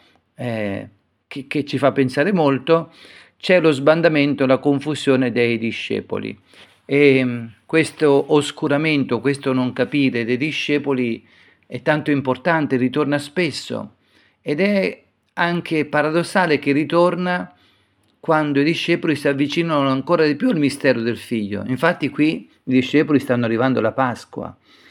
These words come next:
cioè Gesù si rivelerà come il Redentore, il Messia, e i discepoli non capiscono, eppure vogliono capire, eppure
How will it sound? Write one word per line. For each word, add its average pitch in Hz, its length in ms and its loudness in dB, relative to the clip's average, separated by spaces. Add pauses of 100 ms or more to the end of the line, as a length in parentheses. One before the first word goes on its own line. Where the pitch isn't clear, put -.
(360)
cioè 139 200 4
Gesù 139 340 2
si - 580 2
rivelerà 139 1400 2
come 139 360 4
il 127 180 4
Redentore, 123 920 4
il 131 180 -2
Messia, 135 720 -2 (800)
e 151 260 4
i 147 60 6
discepoli 147 920 0 (920)
non 165 240 2
capiscono, 135 720 -2
eppure 208 460 2
vogliono 151 440 2
capire, 110 580 -4
eppure 175 760 2